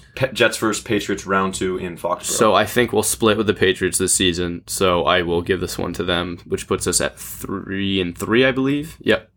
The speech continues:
Speaker 2: three and three.
Speaker 1: Yep, three and three. Uh, Bengals versus Jets in East Rutherford.
Speaker 2: Okay, so I think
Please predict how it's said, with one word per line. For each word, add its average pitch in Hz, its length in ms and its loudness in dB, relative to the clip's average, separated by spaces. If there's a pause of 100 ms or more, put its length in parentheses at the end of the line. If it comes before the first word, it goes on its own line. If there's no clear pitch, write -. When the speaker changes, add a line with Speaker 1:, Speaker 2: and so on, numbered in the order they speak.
(120)
Speaker 2:
three 101 160 -2
and 98 60 4
three. 87 140 2
Speaker 1:
Yep, - 100 -8
three 92 120 -8
and 87 120 -14
three. - 200 -14 (680)
Uh, 92 260 2
Bengals 123 320 4
versus 107 240 -4
Jets - 440 0
in 95 200 0
East 95 220 -8
Rutherford. - 400 -12 (540)
Speaker 2:
Okay, 92 420 0
so 95 540 0
I 98 140 0
think 101 440 -2